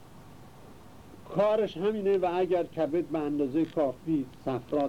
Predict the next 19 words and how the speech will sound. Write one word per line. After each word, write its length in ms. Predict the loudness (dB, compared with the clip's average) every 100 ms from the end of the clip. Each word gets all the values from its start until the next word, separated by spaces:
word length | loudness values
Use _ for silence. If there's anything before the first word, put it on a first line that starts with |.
| 0
ترشح 420 | -2 -2 -4 -8 -6 -6
بکنه، 360 | -4 0 4
یعنی 760 | 6 6 4 0 -4 -8 -10 -6
صفرا 380 | -4 -2 0 -2 0
خوب 160 | 0 0 0
ترشح 380 | 0 0 -2 -8
بکنه، 580 | -8 -10 0 0 0 -4 -10 -20 -20 -20 -20 -20 -20 -20 -20 -20 -20 -20 -20 -20 -20 -16 0
میاد 420 | 4 6 4 2
و 120 | 0
مواد 460 | 0 4 4 2 -2
چربی 400 | -2 -2 0 0
رو 60 | 0
جذب 320 | 2 2 -2 -6
می‌کنه. 440 | -12 -10 -8 0
اما 120 | 2 4
اگر 360 | 2 2 0
کبد 400 | 0 -2 2 0 -2 -2
تنبل 420 | 0 2 2 2
باشه 800 | 2 0 2 4 4 2 -2